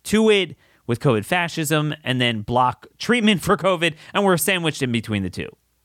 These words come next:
Then we had end of May twenty twenty B L M, George Floyd, where they created another blood libel against Americans,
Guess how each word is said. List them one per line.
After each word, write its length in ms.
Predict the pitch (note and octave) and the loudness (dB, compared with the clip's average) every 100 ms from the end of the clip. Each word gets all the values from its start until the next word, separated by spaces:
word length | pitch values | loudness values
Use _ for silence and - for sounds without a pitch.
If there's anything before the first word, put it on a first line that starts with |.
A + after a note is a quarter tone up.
| _ _ _ _ _ - | _ _ _ _ _ -10
Then 260 | B2 F#3 | -4 -2
we 120 | G#3 F#3 | 0 0
had 420 | D#3+ D3+ C#3+ - _ _ _ _ - | 0 -2 -4 -8 _ _ _ _ -6
end 200 | D#3+ F3 | -4 -2
of 160 | D#3 C3 | -2 -2
May 340 | D3+ F#3+ D#3+ | 0 0 -2
twenty 300 | - D3+ B2+ | -6 -6 -6
twenty 380 | A#2 A#2+ A#2 A#2 | -6 -6 -4 -4
B 200 | A2+ B2 | -2 -2
L 160 | B2 | 0
M, 360 | C#3 F#2 A1+ G#2 _ _ _ - | -2 -4 -12 -18 _ _ _ -8
George 280 | C3+ B2 - | -4 -4 -6
Floyd, 480 | - E3 E2+ - _ _ _ _ - | -4 -4 -4 -10 _ _ _ _ -4
where 180 | C#3+ | -2
they 140 | B2 A#2+ | 0 -2
created 340 | - D3+ C3+ | 0 0 2
another 560 | B2 C3+ C#3 C3 B2 - _ - | 2 2 2 2 0 -4 _ -8
blood 280 | C3+ C#3+ C#3 | -2 -2 0
libel 500 | A#2+ A#2 A2+ A2+ - | 0 0 0 0 -2
against 560 | B2 A#2+ A2+ G#2 - - | -4 -4 -4 -6 -10 -12
Americans, 800 | A#2 A#2+ D3+ C#3+ D3 C3 B2+ - | -8 -4 -2 -2 -2 -2 -2 -6